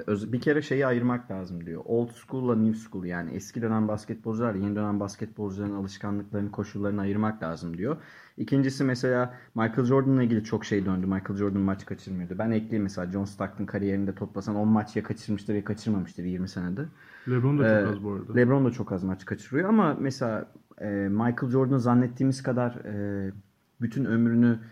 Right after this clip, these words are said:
Speaker 1: salonlarda geçiren biri değil. Bunu hatırlatayım. Yani doğal yeteneği yüksek olduğu için evet çalışıyordu ama, e, çok yoğun bir iş yükü yoktu. Veya çok, e, takvimi tamamen basketbola dolduran bir basketbolcu değildi. Bunu hatırlatmak istiyorum.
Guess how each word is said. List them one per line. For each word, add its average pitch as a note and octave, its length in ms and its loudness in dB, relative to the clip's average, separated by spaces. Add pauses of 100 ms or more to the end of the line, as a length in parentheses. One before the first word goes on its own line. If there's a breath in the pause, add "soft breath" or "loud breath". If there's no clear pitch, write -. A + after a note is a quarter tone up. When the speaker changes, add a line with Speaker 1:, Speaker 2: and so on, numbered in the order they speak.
Speaker 1:
salonlarda A2+ 560 2
geçiren A2+ 460 0
biri A2 140 0
değil. G2 220 0
Bunu G#2 140 0
hatırlatayım. G#2 600 -2 (240)
Yani F2 220 -4
doğal G#2+ 240 4
yeteneği G2+ 340 0
yüksek G2 300 -4
olduğu A2 180 0
için A#2 180 -2
evet G2+ 220 2
çalışıyordu A#2+ 460 0
ama, D#3+ 320 0 (680 loud breath)
e, - 40 -14 (400)
çok D#3 340 2
yoğun D3+ 380 8
bir C3+ 120 2
iş C#3 300 -2
yükü B2+ 200 -2
yoktu. A#2+ 420 0 (140)
Veya A2 260 2
çok, - 420 0
e, A2 280 2
takvimi C3 480 2
tamamen C3 600 2
basketbola A#2+ 600 0
dolduran A#2 520 0
bir A#2+ 280 -2 (140)
basketbolcu A#2+ 640 -4
değildi. F#2+ 260 2
Bunu A#2 200 4
hatırlatmak A2 540 -2
istiyorum. B2 380 -6